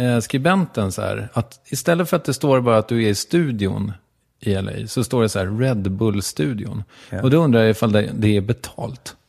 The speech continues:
Speaker 2: Alltså, hur menar du att det är betalt?
Speaker 1: Produ-, alltså, var de med och sponsrade jobbet på något sätt?
Speaker 2: Man får låna, alltså, deras studios,
Speaker 1: Vi-
Speaker 2: o-, om man vill, liksom.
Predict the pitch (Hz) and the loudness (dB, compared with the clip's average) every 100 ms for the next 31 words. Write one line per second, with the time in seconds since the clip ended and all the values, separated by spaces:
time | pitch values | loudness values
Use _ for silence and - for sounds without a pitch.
0 | _ _ _ - 120 110 107 104 117 113 | _ _ _ -6 -4 -2 -2 -2 -2 0
1 | 113 104 101 - 104 101 - 160 143 - | -2 -4 -6 -6 -6 -6 0 0 0 0
2 | 151 - 147 143 135 131 139 139 143 147 | 0 2 2 0 -4 -2 0 2 0 0
3 | 131 - 151 117 - 160 104 123 113 98 | -2 -2 0 -2 -2 -4 -2 0 -2 -6
4 | 107 101 - 104 - _ _ - 101 131 | -10 -10 -10 -14 -16 _ _ -14 -4 -2
5 | 120 120 117 151 131 110 110 104 - - | 0 2 2 2 2 0 -2 -6 -14 -8
6 | 120 120 120 113 113 117 113 - 101 123 | -6 -2 0 0 -2 -4 -6 -8 -8 -4
7 | 120 107 - - - - 131 - 92 95 | -2 -2 -6 -12 -14 -4 -4 -2 -6 -10
8 | - - _ _ - 143 147 - 117 113 | -12 -14 _ _ -8 -4 -4 -4 -6 -2
9 | 120 127 85 101 - | 0 -2 -4 -12 -16